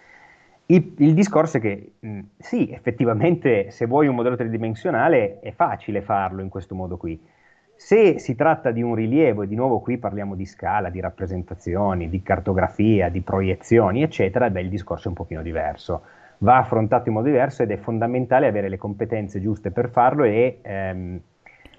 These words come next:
e soprattutto avere un progetto di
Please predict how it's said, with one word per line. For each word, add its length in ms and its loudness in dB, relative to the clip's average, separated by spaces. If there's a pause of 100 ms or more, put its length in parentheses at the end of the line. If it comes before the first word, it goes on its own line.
(320)
e 100 -8
soprattutto 540 0
avere 200 2
un 220 -2
progetto 880 -2
di 440 -8